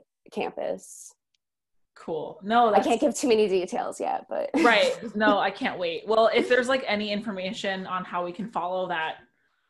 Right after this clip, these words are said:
Speaker 2: journey or, like,
Speaker 1: Yeah, when
Speaker 2: any
Speaker 1: it gets going, I'll, I'll share it with you 'cause it's, um, we're really excited 'cause it's, yeah, I feel like a lot of people would be like, "Are you mad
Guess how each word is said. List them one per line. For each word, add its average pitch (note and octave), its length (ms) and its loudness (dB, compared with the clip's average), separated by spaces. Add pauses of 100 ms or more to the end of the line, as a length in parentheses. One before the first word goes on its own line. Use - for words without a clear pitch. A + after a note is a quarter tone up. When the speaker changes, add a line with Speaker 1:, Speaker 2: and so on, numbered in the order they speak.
(100)
Speaker 2:
journey A3 600 2
or, F#3 200 4
like, E3 380 -4 (320)
Speaker 1:
Yeah, C#4 140 6
when D4 100 4
Speaker 2:
any D#4 60 2
Speaker 1:
it D4 40 0
gets F4+ 200 0
going, D4 300 6
I'll, G#3+ 120 6 (100)
I'll A3+ 80 4
share A3+ 220 2
it A3+ 40 4
with C4+ 140 4
you G3+ 120 -2
'cause G#3 220 -6
it's, E3 200 -2
um, E3 460 -2
we're C#4 160 6
really E4+ 180 0
excited C#4+ 260 -2
'cause C#4+ 160 -6
it's, - 240 -6 (1900)
yeah, C4 180 0
I B3 160 6
feel C#4 140 0
like A3 100 6
a G#3+ 40 4
lot G#3 160 6
of G3+ 80 0
people G3 160 -4
would F#3 80 -6
be F3 60 0
like, E3 160 0
"Are - 40 2
you B3+ 180 2
mad F#3+ 500 2